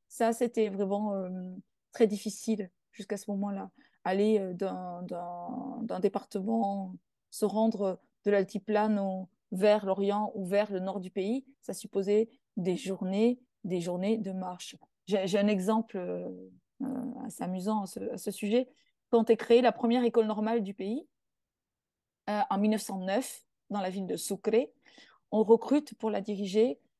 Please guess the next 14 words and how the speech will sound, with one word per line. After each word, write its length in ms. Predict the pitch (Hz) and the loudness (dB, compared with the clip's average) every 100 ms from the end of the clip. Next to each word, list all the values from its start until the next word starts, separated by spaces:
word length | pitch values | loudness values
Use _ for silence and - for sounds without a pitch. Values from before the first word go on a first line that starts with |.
| - | -2
Georges 300 | 202 226 202 | 2 2 4
Rouma, 420 | 226 202 208 269 _ _ _ | 2 2 0 -6 _ _ _
un 1000 | 202 196 190 185 185 180 170 170 165 165 - - - - - - | -6 -4 -4 -4 -6 -6 -6 -6 -8 -10 -8 -8 -8 -8 -10 -4
maître, 500 | 196 196 220 - - | 0 2 0 -2 -4
euh, 260 | 185 175 180 | -4 -4 -6
professeur, 600 | - 202 208 214 208 202 | -8 -2 0 0 -2 -2
euh, 140 | 185 | -4
belge 380 | 175 202 220 208 | 6 8 8 4
de 120 | 185 | -2
l'école 500 | 180 180 196 185 180 | -4 0 0 0 -4
Charles 280 | 180 196 190 | -4 -2 -2
Bulls 320 | 175 214 208 | 0 -2 -2
de 80 | - | -6
Bruxelles, 560 | 175 190 - 220 320 | -6 -6 -2 -2 -2